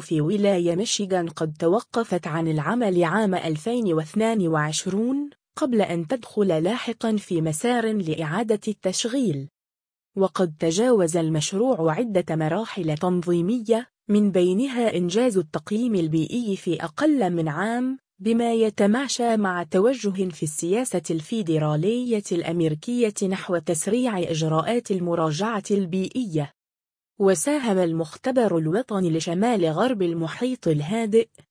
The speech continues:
التابع لوزارة الطاقة الأمريكية، في دعم هيئة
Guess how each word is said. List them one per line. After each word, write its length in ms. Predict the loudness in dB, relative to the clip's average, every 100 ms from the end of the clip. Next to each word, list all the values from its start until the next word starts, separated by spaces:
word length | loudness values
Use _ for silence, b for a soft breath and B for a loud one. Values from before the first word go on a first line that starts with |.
| _ -4
التابع 600 | -2 0 0 2 2 2
لوزارة 720 | 2 2 2 4 4 4 2 0
الطاقة 500 | -2 0 -2 -2 -4 -2
الأمريكية، 960 | 0 0 0 0 -2 -6 -2 -2 -2 -10 _
في 260 | -4 -2 0
دعم 300 | 0 2 0
هيئة 440 | 2 0 0 -2